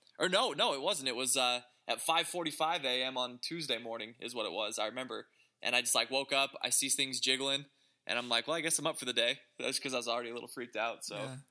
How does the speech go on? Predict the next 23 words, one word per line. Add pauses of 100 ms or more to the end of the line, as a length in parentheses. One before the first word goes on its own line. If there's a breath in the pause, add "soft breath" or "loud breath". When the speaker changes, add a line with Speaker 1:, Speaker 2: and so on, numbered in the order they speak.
(120)
Speaker 2:
it's,
they're
Speaker 1:
kinda
Speaker 2:
weird,
Speaker 1:
crazy.
Speaker 2:
man.
You
know,
the
weirdest
thing
about
'em
isn't
the
ground
shaking
to
me;
it's
the
noise
that,